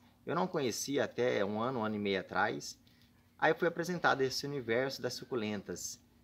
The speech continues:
Tem gente que fala que não gosta de, é, cultivar suculentas porque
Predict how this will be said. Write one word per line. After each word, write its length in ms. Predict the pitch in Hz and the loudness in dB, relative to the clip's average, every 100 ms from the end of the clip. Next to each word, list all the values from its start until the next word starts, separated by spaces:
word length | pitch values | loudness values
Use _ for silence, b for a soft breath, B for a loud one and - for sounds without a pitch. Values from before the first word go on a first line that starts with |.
| - - | -20 -4
Tem 120 | 123 | 0
gente 200 | 123 123 | 0 -2
que 80 | 135 | 0
fala 200 | 120 120 | 2 2
que 100 | 120 | 0
não 160 | 131 | -2
gosta 300 | 147 113 - | 2 2 0
de, 260 | 110 110 98 - - - | -4 -4 -6 -12 -20 -6
é, 200 | 101 98 | -2 -2
cultivar 380 | - 113 98 98 | -4 -4 -2 -2
suculentas 680 | 101 - 95 165 - 82 - B B - - | -4 -4 -2 -2 -6 -10 -12 B B -20 -6
porque 1120 | 117 110 123 117 120 117 117 110 104 95 82 | -6 0 2 4 6 4 4 4 4 4 0